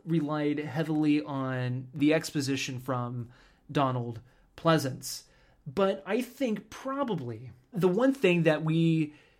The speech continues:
should get to before we get to our final thoughts here, what about that twist ending?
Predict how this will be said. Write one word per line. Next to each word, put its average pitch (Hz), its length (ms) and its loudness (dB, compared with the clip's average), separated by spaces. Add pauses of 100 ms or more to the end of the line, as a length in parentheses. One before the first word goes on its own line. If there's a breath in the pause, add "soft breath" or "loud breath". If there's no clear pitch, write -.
(120 loud breath)
should 135 300 -6
get 165 280 4
to 107 320 -6 (160)
before 135 760 0 (640)
we 160 100 4
get 165 200 6
to 165 100 2
our 143 100 2
final 147 380 -4
thoughts 123 580 -6
here, 117 440 -8 (300)
what 175 300 2
about 180 360 2
that 139 300 0
twist - 480 0
ending? 110 520 -8